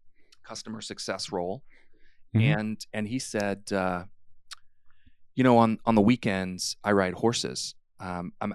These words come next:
Speaker 1: I'm actually a cowboy. Uh, I wear the cowboy hat. I wear the, the jeans and the boots,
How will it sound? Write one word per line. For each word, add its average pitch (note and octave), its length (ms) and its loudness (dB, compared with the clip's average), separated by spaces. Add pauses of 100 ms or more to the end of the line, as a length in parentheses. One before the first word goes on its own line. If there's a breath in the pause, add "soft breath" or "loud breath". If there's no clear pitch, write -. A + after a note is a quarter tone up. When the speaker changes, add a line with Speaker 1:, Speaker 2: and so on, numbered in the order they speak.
Speaker 1:
I'm A2 120 0
actually G#2 280 0
a - 40 -6
cowboy. G#2 560 2 (540)
Uh, F#2 340 0
I G2 80 4
wear G2+ 180 4
the G2+ 80 -6
cowboy G2+ 380 6
hat. A#2+ 340 -4 (300)
I G2 80 0
wear G2 180 2
the, F#2+ 180 0 (100)
the G#2 80 -4
jeans G#2 380 0
and G#2 80 -2
the F#2+ 60 0
boots, G#2+ 540 0